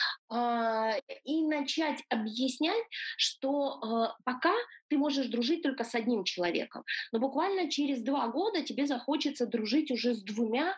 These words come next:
тремя, либо четырьмя детьми. Давай мы с тобой сейчас придумаем,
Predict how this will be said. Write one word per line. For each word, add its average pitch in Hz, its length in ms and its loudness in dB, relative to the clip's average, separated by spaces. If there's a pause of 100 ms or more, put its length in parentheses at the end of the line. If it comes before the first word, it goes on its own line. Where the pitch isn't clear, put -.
(240)
тремя, 262 600 0
либо 269 280 0
четырьмя 240 540 0
детьми. 180 440 -2 (340)
Давай 339 300 0
мы 427 80 2
с - 80 -6
тобой 311 240 0
сейчас 311 380 -2
придумаем, 233 960 0